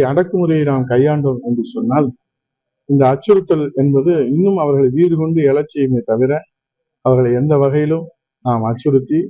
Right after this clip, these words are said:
பணிய வைத்து விட முடியாது பத்திரிகை துறை சார்ந்தவர்கள். இருந்தால் அவர்கள் எல்லாம் அவருடைய கத்தி முனையை காட்டிலும் பேனா முனை வலிமையானது என்பதை கடந்த கால ஜனநாயக வரலாறு நமக்கு எடுத்துச் சொல்லியிருக்கிறது.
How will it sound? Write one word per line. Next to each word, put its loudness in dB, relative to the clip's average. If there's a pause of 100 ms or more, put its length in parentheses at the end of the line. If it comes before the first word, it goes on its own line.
(520)
பணிய 4
வைத்து 0
விட 0
முடியாது 0 (100)
பத்திரிகை 0
துறை -2
சார்ந்தவர்கள். -4 (640)
இருந்தால் 0
அவர்கள் 0
எல்லாம் 0 (520)
அவருடைய 2 (640)
கத்தி 0
முனையை 2
காட்டிலும் -2
பேனா 0
முனை -2 (260)
வலிமையானது 2
என்பதை 0 (640)
கடந்த 2
கால 0 (380)
ஜனநாயக 0
வரலாறு 0
நமக்கு -6
எடுத்துச் 0
சொல்லியிருக்கிறது. -4